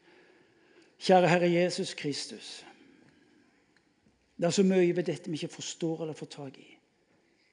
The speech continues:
Men Herre, vi takker deg for det faktum at du lot deg føre en dag foran en Kaifas og en Pilatus. Herre, vi takker deg for det at du ikke bare døde i vårt sted, men du tok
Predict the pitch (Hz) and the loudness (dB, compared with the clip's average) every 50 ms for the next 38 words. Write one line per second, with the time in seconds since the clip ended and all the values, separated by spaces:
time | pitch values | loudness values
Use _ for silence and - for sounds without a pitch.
0 | _ _ _ - 151 143 143 156 160 160 156 151 - - 170 151 - - 175 147 | _ _ _ -12 -8 -6 -4 -4 -2 0 -2 -2 -2 -4 -10 -10 -8 -10 -6 -6
1 | 151 147 - 156 147 - 170 160 - - - 151 - - - - - - _ _ | -6 -6 -6 -10 -8 -6 -8 -8 -8 -10 -14 -14 -14 -18 -20 -20 -20 -20 _ _
2 | _ _ _ _ _ _ _ _ _ _ _ _ _ _ _ _ _ _ _ _ | _ _ _ _ _ _ _ _ _ _ _ _ _ _ _ _ _ _ _ _
3 | _ _ - 143 143 - - 180 190 196 175 175 196 175 - - 175 156 151 - | _ _ -8 -8 -8 -4 -2 0 0 0 0 0 -2 -4 -4 -6 -8 -6 -6 -4
4 | - 170 160 160 151 165 - - 160 175 175 151 151 156 147 - - 165 160 160 | -4 -2 -2 -2 -4 -6 -8 -6 -6 -6 -4 -6 -6 -10 -10 -10 -12 -10 -8 -8
5 | 165 156 147 - - - 151 143 139 139 - 147 - - - - _ _ _ _ | -8 -8 -10 -12 -14 -12 -10 -10 -10 -12 -16 -20 -20 -20 -20 -20 _ _ _ _
6 | _ _ _ _ _ 139 147 151 - - 160 147 143 123 113 - - - - - | _ _ _ _ _ -8 -8 -8 -6 -6 -6 -6 -6 -10 -12 -20 -20 -20 -20 -20
7 | - - - - _ _ _ _ _ _ _ _ _ _ _ _ _ _ _ _ | -20 -20 -20 -20 _ _ _ _ _ _ _ _ _ _ _ _ _ _ _ _
8 | _ _ _ _ _ _ _ _ _ - 156 160 180 185 180 - 208 202 190 - | _ _ _ _ _ _ _ _ _ -6 -2 2 2 2 4 4 0 0 2 2
9 | 214 202 202 - - 202 190 185 180 180 - 190 139 - 190 202 214 214 233 220 | 2 2 2 2 2 2 4 4 2 2 0 -4 -2 0 0 2 2 2 2 0
10 | - - - - - - - - _ - - 180 156 247 - - 226 208 190 180 | -4 -12 -18 -20 -20 -20 -20 -20 _ -4 -2 4 4 4 6 6 6 6 6 6
11 | 202 214 202 208 202 - - - - - - - - _ - 214 208 202 190 180 | 6 4 4 2 -2 -8 -16 -20 -20 -20 -20 -20 -20 _ 8 10 12 12 10 8
12 | 165 - 220 170 170 175 170 - - - - 180 165 160 160 165 147 160 170 151 | 6 4 2 2 2 0 -2 -4 -8 -6 -4 -4 -4 -2 -2 -2 -2 -2 -6 -8
13 | - - - 208 214 208 | -8 -10 -8 -8 -10 -8